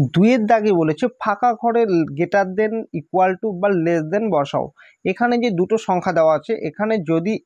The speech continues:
এই মানটা এই মানের থেকে বড় হয়, তবে এখানে greater than বসবে। আর যদি এই মানটা আর এই মানটা সমান হয়, তাহলে এখানে equal to চিহ্ন বসবে। আর যদি এই মানটা এই মানের থেকে বড় হয়, তাহলে less than বসবে, ঠিক আছে?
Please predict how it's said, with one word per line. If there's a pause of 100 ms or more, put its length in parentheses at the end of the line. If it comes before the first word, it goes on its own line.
(120)
এই (180)
মানটা (360)
এই (120)
মানের
থেকে (200)
বড় (120)
হয়, (460)
তবে
এখানে
greater
than
বসবে। (400)
আর
যদি (180)
এই (120)
মানটা (180)
আর (120)
এই
মানটা (140)
সমান
হয়,
তাহলে
এখানে (160)
equal (100)
to
চিহ্ন (180)
বসবে। (480)
আর (100)
যদি (260)
এই (180)
মানটা (260)
এই (100)
মানের
থেকে (100)
বড়
হয়,
তাহলে (120)
less
than
বসবে,
ঠিক
আছে?